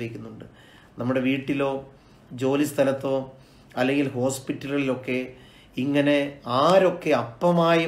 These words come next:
മാറാൻ തക്കവിധം മനസ്സിനെ, മനോഭാവത്തെ,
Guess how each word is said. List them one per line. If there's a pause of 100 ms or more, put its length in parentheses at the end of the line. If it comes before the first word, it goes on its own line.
മാറാൻ
തക്കവിധം (640)
മനസ്സിനെ, (560)
മനോഭാവത്തെ,